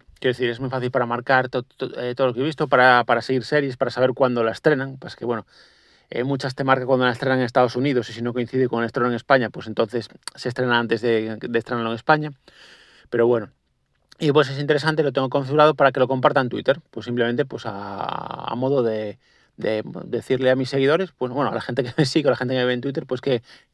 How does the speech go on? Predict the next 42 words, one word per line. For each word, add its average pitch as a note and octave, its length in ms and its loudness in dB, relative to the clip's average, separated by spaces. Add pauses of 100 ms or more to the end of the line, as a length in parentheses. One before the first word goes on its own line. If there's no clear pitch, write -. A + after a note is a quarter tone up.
(100)
que, D3+ 220 0 (260)
qué D#3 80 2
es E3+ 40 6
lo D#3+ 60 6
que C#3 60 2
estoy C3 140 -2
viendo B2 120 0
en A#2+ 60 -2
este A#2 140 -2
momento, E3 340 0
y C3+ 100 0
a A#2 80 0
mucha A#2+ 220 -6
gente A#2 180 -4
me B2+ 80 0
comenta A#2+ 300 0
cosillas A2 320 -6
sobre A#2 180 -4
las G#2 140 -8
series. - 320 -12 (680)
Vale, B2 240 4
respecto B2+ 580 -4
al B2+ 140 -2
tema, E3+ 460 0
eh, A#2 420 -6 (460)
mm, - 380 -18 (260)
visto C3 640 -2
re-, B2 320 -2 (140)
recientemente, B2 920 -8
¿vale? B2+ 280 -6 (320)
Entonces A#2+ 220 -6
nada, A#2+ 140 -2
que - 160 -18
quería B2+ 300 0
ver C3+ 100 0
un C3+ 140 -6
poquito C3 380 -8
aquí, C#3 260 -6
estoy C3 280 -10
viendo C3 400 -6 (1500)
series B2+ 360 -6
que A#2+ 760 -6